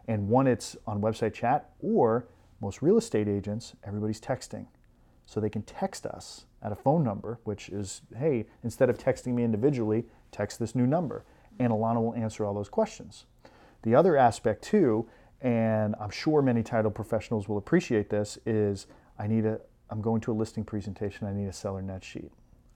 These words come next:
I've got a buyer, an open house, I need closing cost estimate, right?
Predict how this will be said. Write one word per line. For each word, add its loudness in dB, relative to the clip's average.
I've -6
got -2
a -2
buyer, 2
an -2
open -4
house, -2
I -6
need -4
closing -2
cost -10
estimate, -10
right? -2